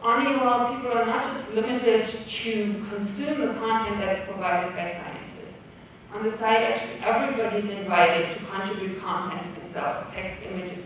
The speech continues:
media, whatever. For example, on each of our taxon pages in the detail tab, where all of, all of the text lives,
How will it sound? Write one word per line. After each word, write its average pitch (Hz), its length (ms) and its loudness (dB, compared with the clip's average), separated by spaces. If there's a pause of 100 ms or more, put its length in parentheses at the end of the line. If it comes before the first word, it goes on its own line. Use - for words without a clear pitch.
media, 175 500 -6 (200)
whatever. - 460 -2 (440)
For 233 240 4
example, 226 640 0 (180)
on 196 340 -4
each 262 160 -4
of 269 80 0
our 247 240 2
taxon 233 500 2
pages 208 400 0
in 226 100 0
the 202 180 0
detail 202 480 2
tab, 170 460 4
where 151 100 2
all 190 300 6
of, 196 420 4
all 190 200 4
of 190 160 -2
the - 80 -4
text - 380 -8
lives, - 400 -6